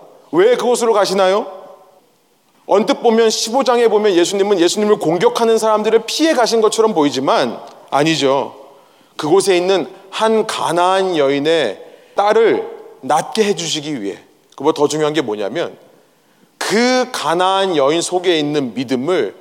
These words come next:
컨펌, 확인시켜 주시기 위해 가시는 겁니다. 여러분, 소원 아홉 개로는요, 이번 주에 읽으실 말씀 속에서요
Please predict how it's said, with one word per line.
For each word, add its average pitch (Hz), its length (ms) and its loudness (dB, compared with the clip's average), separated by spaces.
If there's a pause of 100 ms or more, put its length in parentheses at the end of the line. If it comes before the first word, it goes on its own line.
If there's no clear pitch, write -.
(180)
컨펌, 160 580 -4 (280)
확인시켜 247 680 -2
주시기 139 460 -10
위해 107 280 -8 (480)
가시는 131 420 -4
겁니다. 98 380 -6 (1800)
여러분, 180 280 2
소원 214 300 2
아홉 202 140 2
개로는요, 180 340 2
이번 180 320 0
주에 202 140 2
읽으실 170 360 2
말씀 139 300 0
속에서요 180 600 0